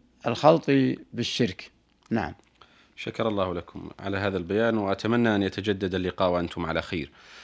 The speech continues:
Speaker 2: أيها المستمعون الكرام، في الختام تقبلوا تحية زميلي عبد الله عريف من الهندسة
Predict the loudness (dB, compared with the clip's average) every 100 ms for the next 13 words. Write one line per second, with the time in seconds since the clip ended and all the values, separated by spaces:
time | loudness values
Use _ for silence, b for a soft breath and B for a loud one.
0 | B 2 6 8 6 2 4 4 2 4
1 | 4 6 2 -6 2 2 2 0 2 4
2 | 2 0 -2 -2 -2 2 4 4 4 2
3 | 2 4 6 4 2 -2 0 -2 -2